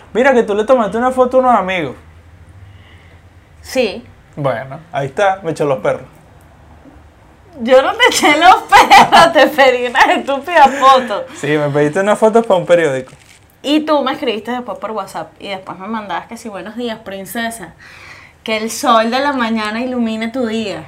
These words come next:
Speaker 1: Verga, yo no creo que yo sea así.
Speaker 2: No, nunca me has dicho princesa.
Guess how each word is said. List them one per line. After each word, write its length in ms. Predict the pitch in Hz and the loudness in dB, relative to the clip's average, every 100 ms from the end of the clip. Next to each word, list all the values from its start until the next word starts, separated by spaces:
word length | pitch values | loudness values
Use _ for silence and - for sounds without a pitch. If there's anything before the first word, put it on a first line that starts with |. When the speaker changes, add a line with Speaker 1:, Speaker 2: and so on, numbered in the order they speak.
| - | -18
Speaker 1:
Verga, 300 | 156 135 127 | -14 -10 -10
yo 140 | 127 | -10
no 120 | 127 127 | -10 -10
creo 200 | 147 156 | -8 -8
que 120 | 160 | -8
yo 100 | 151 | -10
sea 200 | 143 143 | -10 -12
así. 200 | 139 127 - _ _ _ _ _ _ _ - | -12 -18 -20 _ _ _ _ _ _ _ -20
Speaker 2:
No, 280 | 190 180 175 | -14 -12 -12
nunca 280 | 165 180 | -12 -14
me 100 | 208 | -12
has 60 | 220 | -12
dicho 200 | 208 220 | -14 -16
princesa. 440 | 208 185 175 156 | -16 -16 -16 -18